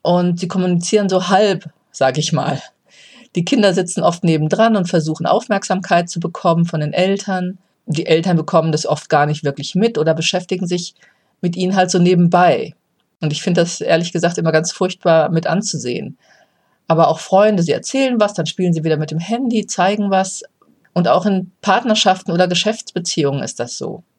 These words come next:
Ich sehe das in Restaurants oder, wie gesagt, wenn ich auf Reisen bin, ganz oft,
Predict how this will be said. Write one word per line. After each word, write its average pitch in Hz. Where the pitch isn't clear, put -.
Ich 185
sehe 208
das 190
in 185
Restaurants 156
oder, 160
wie 165
gesagt, 156
wenn 165
ich 175
auf 170
Reisen 143
bin, 139
ganz 190
oft, 160